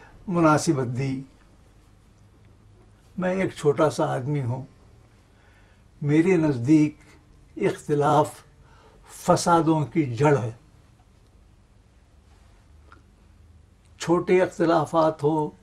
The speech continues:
या बड़े इख्तिलाफ़ात, इख्तिलाफ़ तो इख्तिलाफ़ ही होता है, जो बाद में ज़ाती हमलों को प्रमोट करता है और वो ज़ाती हमले लोगों के दिलों में गिरह डाल देते हैं।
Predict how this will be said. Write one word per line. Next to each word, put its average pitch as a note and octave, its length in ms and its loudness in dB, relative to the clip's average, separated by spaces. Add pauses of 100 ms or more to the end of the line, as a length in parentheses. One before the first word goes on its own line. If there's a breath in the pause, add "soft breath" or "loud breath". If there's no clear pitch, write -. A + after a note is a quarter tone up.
(140)
या E3 100 2
बड़े C#3+ 340 4
इख्तिलाफ़ात, C3+ 840 -10 (680 soft breath)
इख्तिलाफ़ E3 560 0
तो E3+ 60 0
इख्तिलाफ़ C#3 560 -2
ही G3 60 2
होता C#3+ 400 0
है, C#3+ 320 -6 (800 soft breath)
जो D#3 180 4
बाद D#3 340 6
में E3 420 -2 (1200)
ज़ाती E3 560 4
हमलों E3+ 460 4
को F3 220 2
प्रमोट D3+ 540 0
करता A#2+ 340 -6
है C#3 260 -12 (1200 soft breath)
और A3 240 10
वो G#3+ 220 12
ज़ाती F3+ 500 6
हमले F3+ 580 2 (480 soft breath)
लोगों G3+ 460 6
के F#3 240 2
दिलों E3+ 380 4
में D#3+ 300 0
गिरह F3 260 6
डाल C3+ 280 -2
देते C3 320 -8
हैं। C#3+ 220 -14